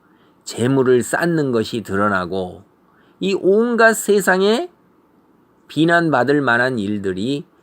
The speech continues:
차곡차곡 차츰 드러나는 거예요. 그래서 우리가 안목을 가지고, 분별을 가지고 살펴보면 그들이 거짓이 있고,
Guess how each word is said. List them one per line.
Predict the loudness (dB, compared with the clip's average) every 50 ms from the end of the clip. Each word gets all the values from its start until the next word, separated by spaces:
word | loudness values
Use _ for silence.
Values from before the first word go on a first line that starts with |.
| _ _ _ _
차곡차곡 | _ -20 -14 -10 -8 -8 -8 -8 -10 -12 -16 -16 -12 -8 -6 -6 -6 -8
차츰 | -10 -14 -12 -10 -8 -8 -8 -8
드러나는 | -8 -10 -8 -8 -8 -6 -8 -8 -10 -12
거예요. | -12 -14 -16 -18 -20 -20 -20 -20 _ _ _ _ _ _ _ _ _ _ _ _ _ -12
그래서 | -4 0 0 2 2 4 2
우리가 | 2 2 2 4 4 2 2 -2 -8 -20 -20 -20 -20 _ _ _ _ _ _ _ _ _
안목을 | -2 0 2 4 4 4 4 4 6 6 6
가지고, | 6 4 2 2 2 2 0 0 0 -4
분별을 | -10 -6 -4 -2 2 4 6 6 6 6 4
가지고 | 2 2 0 -2 -6 -6
살펴보면 | -6 -8 -10 -8 -6 -6 -6 -4 -4 -4 -4 -6 -6 -8 -10 -10
그들이 | -8 -6 -4 -4 -2 -2 -4 -4 -6
거짓이 | -8 -4 0 2 2 2 2 0 -2 -2 -4 -6
있고, | -6 -8 _ -10 -10 -10 -10 -14